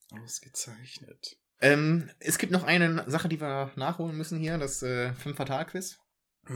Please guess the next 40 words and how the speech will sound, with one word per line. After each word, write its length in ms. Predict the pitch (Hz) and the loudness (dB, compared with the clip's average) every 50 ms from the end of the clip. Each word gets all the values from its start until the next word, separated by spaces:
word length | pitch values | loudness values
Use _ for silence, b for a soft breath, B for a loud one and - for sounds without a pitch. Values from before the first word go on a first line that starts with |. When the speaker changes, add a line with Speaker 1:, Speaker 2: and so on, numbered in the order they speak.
| 120 117 | 0 2
Speaker 1:
Ja, 160 | 110 107 101 | 4 4 6
aber 580 | 107 104 98 107 104 104 104 104 101 - - _ _ _ _ _ _ _ _ _ _ _ _ _ _ _ _ _ _ _ _ _ - - | 6 6 8 8 8 8 8 6 4 0 -6 _ _ _ _ _ _ _ _ _ _ _ _ _ _ _ _ _ _ _ _ _ -16 -12
Speaker 2:
Oder 160 | 98 113 110 | -8 -6 -4
wollen 100 | 107 107 | -2 -2
wir 40 | 101 | -4
es 80 | 95 | -4
verschieben? 420 | - 101 - - 95 87 87 85 - _ _ _ _ _ - _ | -6 -8 -8 -8 -8 -8 -8 -10 -10 _ _ _ _ _ -20 _
Speaker 1:
ich 200 | - 123 120 107 | -6 -6 0 2
würd 120 | 135 135 | 2 2
sagen, 260 | 120 131 135 131 131 135 | 6 8 8 8 8 6
wir 60 | 123 | 6
machen 240 | 120 131 127 131 131 | 6 6 4 4 2
erstmal 340 | 120 127 127 131 120 113 | 2 0 2 2 4 6
noch, 280 | 110 110 107 107 - - | 6 4 4 2 0 -2
äh, 560 | 117 110 107 101 101 101 101 101 101 104 98 - - - _ _ _ | 0 2 4 4 4 4 2 2 0 -2 -6 -8 -14 -20 _ _ _
du 100 | - 110 | -4 -2
musst 160 | 110 110 120 | -2 0 0
erstmal 240 | 110 104 107 101 98 | 0 -2 0 -2 -2
noch 60 | 92 98 | -2 -2
deine 140 | 92 90 90 | -4 -4 -4
Filme 320 | - - 120 135 147 139 | 2 4 8 8 8 8
machen. 260 | 139 139 127 131 139 | 8 6 6 4 -2
Speaker 2:
Ich 140 | 139 - - | 2 4 4
hab 100 | - - | 4 4
noch 140 | 131 127 - | 0 -4 0
einiges 380 | - 120 135 131 107 101 95 - | 2 2 2 4 2 0 -2 -2
zu 80 | 104 | -4
erzählen. 500 | 95 87 - - 101 98 104 117 131 127 - | -4 -6 -6 -6 -6 -6 -4 -6 -8 -10 -6
Speaker 1:
Ja, 180 | - 117 117 113 | -2 0 2 2
dann 240 | 117 117 117 117 117 | 2 2 2 2 2
machen 200 | 127 131 135 139 | 2 2 2 2
wir 40 | |
doch 120 | 123 127 123 | 2 0 0
das 160 | - 127 123 | 0 -4 -2
Femme 180 | - 131 131 127 | -2 -2 -2 0
Speaker 2:
Wir 100 | 131 127 | -2 -2
Speaker 1:
Fatale 220 | - 135 127 127 | 2 2 2 2
beim 120 | 127 127 139 | 2 0 -2
nächsten 300 | 143 147 147 - - 110 | -2 -2 -4 -6 -8 -8
Mal. 160 | 107 104 | -8 -8